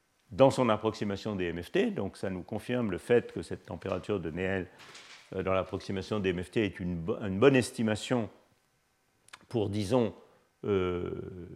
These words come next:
l'onset des, des fluc-, des, du pseudogap ou de l'ouverture du gap isolant et des fluctuations magnétiques de longue portée. Euh, et ici, euh, il y a un régime dans lequel la longueur de corrélation a l'air de vouloir augmenter selon un,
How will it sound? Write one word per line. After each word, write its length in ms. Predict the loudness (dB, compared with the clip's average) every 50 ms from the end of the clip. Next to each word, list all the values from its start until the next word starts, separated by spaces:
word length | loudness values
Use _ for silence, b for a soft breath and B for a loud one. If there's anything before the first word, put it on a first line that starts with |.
| -16 -16 -8 2
l'onset 720 | 8 8 8 8 6 2 8 10 10 10 10 6 0 -12 -12
des, 400 | -6 -4 -2 -2 0 -2 -2 -4
des 160 | -4 -6 -8
fluc-, 180 | -8 -8 -16 -18 _ _ _ -8
des, 200 | -6 -6 -6 -6 -12 -18 -20 -20 -20 -20 -18 -16 -18
du 60 | -18 -16
pseudogap 640 | -8 -4 -4 -2 2 4 4 6 6 4 2 -2 -12
ou 100 | -12 -10
de 100 | -8 -8 -8 -8
l'ouverture 540 | -8 -6 -2 0 0 0 0 -2 -4 -4 -4
du 100 | -4 -4
gap 260 | -4 -4 -4 -4 -6 -10
isolant 400 | -4 -4 -2 0 0 -2 -2 -4
et 60 | -6
des 120 | -8 -12
fluctuations 640 | -12 -12 -12 -12 -8 -8 -8 -8 -6 -8 -8 -8 -8 -10 b b b b b b b b
magnétiques 560 | -2 -2 -2 -2 -4 -6 -6 -6 -6 -6 -4
de 80 | -4 -4
longue 180 | -4 -4 -6 -4
portée. 460 | -6 -8 -6 0 0 2 2 0 -2 -8 -20 _ _ _ _ _ b b b b b b b b b b b b b b 2
Euh, 680 | 4 6 6 8 6 6 6 4 4 4 2 2 -2 -4 -4 2
et 160 | 6 8 8
ici, 500 | 8 8 4 2 2 4 4 6 4 4 4
euh, 120 | 4 4
il 60 | 6
y 60 | 8 8
a 100 | 8 10
un 40 |
régime 420 | 10 8 4 4 4 2 4 4 4
dans 100 | 4 4
lequel 320 | 4 4 4 4 4 6
la 140 | 8 8 8
longueur 320 | 8 6 6 6 6 8
de 80 | 8 6
corrélation 600 | 4 4 4 6 6 6 6 4 4 0 2 4
a 60 | 4
l'air 220 | 4 4 4 2 2
de 80 | 0
vouloir 360 | -2 -2 -2 0 2 2 2
augmenter 600 | 2 0 -2 -2 -4 -4 -2 -2 -2 0 0 0 -2
selon 400 | -4 -4 -4 -2 -2 -2 -2 -4
un, 160 | -6 -8 -10